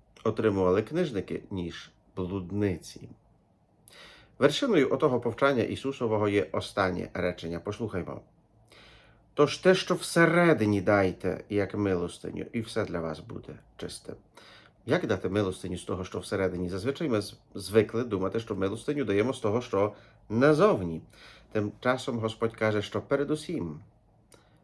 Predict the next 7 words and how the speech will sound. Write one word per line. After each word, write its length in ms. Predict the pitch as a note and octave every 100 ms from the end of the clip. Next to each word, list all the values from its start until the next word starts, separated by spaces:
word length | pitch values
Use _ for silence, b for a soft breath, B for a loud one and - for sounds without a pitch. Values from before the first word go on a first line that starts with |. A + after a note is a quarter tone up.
| _ _
серце 680 | - - A#3 A3+ A#2 - G2
ваше 320 | F#2 F2+ F#2+
посвятіть 920 | - G2 - F#2+ - F2+ - - - _ _ _ _ _ _ _ _ _ _ _ _ _ _ _
в 120 | -
цій 180 | - G#2
милостині, 720 | F#2+ A#2 F#2 F2 - - - -
так? 160 | -